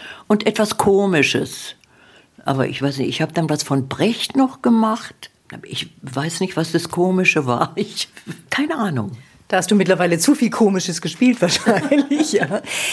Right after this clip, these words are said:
Speaker 2: Du bist dann in Leipzig auf die Schauspielschule gegangen. Weimar und Leipzig waren
Speaker 1: Ja,
Speaker 2: Stationen?
Speaker 1: e-, erst Weimar und dann wurde in Weimar, das wurde dann die, die Musikhochschule und wir kamen dann alle nach Leipzig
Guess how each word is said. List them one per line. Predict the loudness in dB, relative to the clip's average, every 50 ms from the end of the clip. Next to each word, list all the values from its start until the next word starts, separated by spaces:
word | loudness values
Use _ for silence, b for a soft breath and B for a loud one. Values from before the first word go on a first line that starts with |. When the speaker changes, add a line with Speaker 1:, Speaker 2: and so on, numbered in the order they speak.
| B B B -2
Speaker 2:
Du | 0 2
bist | 2 2 0 2 2
dann | 2 4 4 4 4 2
in | 2 4 4 4 4 4 2 -2
Leipzig | -2 0 2 2 2 2 0 -2 -2 -2
auf | -2 -4
die | -4
Schauspielschule | -4 -4 -4 -4 -6 -8 -6 -4 -4 -4
gegangen. | -4 0 0 0 0 0 -2 -4 -8 -2
Weimar | -2 0 0 2 0 0 0 -2 -4 -4 -2
und | -2 -4 -4 -2
Leipzig | -2 -2 -2 -4 -4 -6 -6 -6 -4
waren | -4 -4 -2
Speaker 1:
Ja, | -2 -2
Speaker 2:
Stationen? | -2 0 2 2 2 2 -2 -6 -2 -2
Speaker 1:
e-, | -2
erst | 0 0 -2 0 0
Weimar | 2 2 4 4 4 4 2 2 2
und | 2 2 4 2 2
dann | 2 2 0 -2 -4 -6 _ 2
wurde | 4 4 6 6 6 6 4
in | 4 2 0 0 2 2
Weimar, | 2 2 2 2 2 4 2 2 2 0 B B B B
das | 0 0 0 2 2
wurde | 4 4 4 4
dann | 4 2 2 4 2
die, | 0 -2
die | 0 2 2
Musikhochschule | 4 4 4 2 2 0 -2 -2 -2 -2 0 0 0 2 0 0 2 4 4 6 6 4 2 2 B B B B -4 B
und | 2 2 2 2 0 -4 0
wir | 2 2 2
kamen | 2 0 0 0 0 2
dann | 0 0 0 0
alle | 0 0 0 0
nach | 0 -2 -2 -4 -8 -14 -20 -20 _ _
Leipzig | -8 -6 -4 -2 0 0 2 0 0 -2 -2 -2 -2 -2 -4 -10